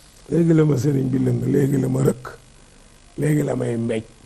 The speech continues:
Loolu yëfu xaleel la. Nit dina toll ci responsabilité foo xam ne ree sax du ko yomb. Parce que yii ne ci bopp bi koy poñe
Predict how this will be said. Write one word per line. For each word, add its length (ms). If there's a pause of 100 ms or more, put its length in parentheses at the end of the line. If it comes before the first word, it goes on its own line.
(1000)
Loolu 260
yëfu 200
xaleel 520
la. 60 (1120)
Nit 380
dina 240
toll 420
ci 120
responsabilité 920
foo 260
xam 200
ne 100 (260)
ree 220
sax 200
du 120
ko 140
yomb. 300 (1160)
Parce 180
que 100
yii 240
ne 180
ci 100
bopp 300
bi 140
koy 220
poñe 440